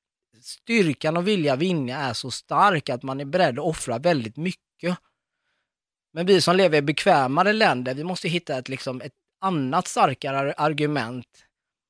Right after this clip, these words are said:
Hur mycket vill jag vinna där? Och det, liksom, så man kan ju se, Sverige är ett väldigt framgångsrikt idrottsland. De som är i toppen hittar ju ett sätt att utnyttja våra, alltså,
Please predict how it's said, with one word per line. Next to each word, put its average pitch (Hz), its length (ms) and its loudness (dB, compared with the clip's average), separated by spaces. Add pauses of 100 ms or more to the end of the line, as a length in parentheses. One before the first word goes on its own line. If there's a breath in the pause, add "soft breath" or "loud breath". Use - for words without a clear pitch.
(160)
Hur 190 260 2
mycket 190 300 0
vill 151 200 4
jag 196 280 2
vinna 170 260 -4
där? 143 100 0
Och 131 80 -2
det, 139 160 -4
liksom, 147 460 -8 (1900)
så - 180 -8
man 175 160 4
kan 185 160 -2
ju 185 60 -2
se, 147 460 -4
Sverige 170 380 0
är 190 60 2
ett 165 40 -10
väldigt 165 240 0
framgångsrikt 135 1400 -4
idrottsland. 127 720 -4 (800)
De 170 240 4
som 175 200 0
är 160 140 0
i 185 40 0
toppen 139 440 -2
hittar - 440 -8
ju 160 100 0
ett 170 120 -4
sätt - 540 -4 (200)
att 160 100 -10
utnyttja 135 840 -2
våra, 135 440 2
alltså, 135 580 -2